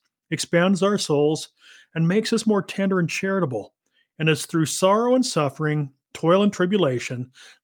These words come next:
that we gain the education that we came here to acquire.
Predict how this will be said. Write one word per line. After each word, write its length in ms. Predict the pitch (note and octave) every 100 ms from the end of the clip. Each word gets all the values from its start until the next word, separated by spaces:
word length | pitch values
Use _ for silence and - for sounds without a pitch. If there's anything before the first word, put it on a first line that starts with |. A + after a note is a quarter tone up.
| C#3+
that 140 | D#3+
we 160 | E3 F#3
gain 280 | E3+ E3+ E3
the 120 | D#3+
education 760 | D3+ D#3 - D#3 D#3 - B2+
that 80 | B2+
we 140 | C#3+ D3
came 240 | D#3 C#3+
here 260 | C#3+ C3+ - -
to 120 | C3
acquire. 520 | - C#3 A#2 G#2 G#2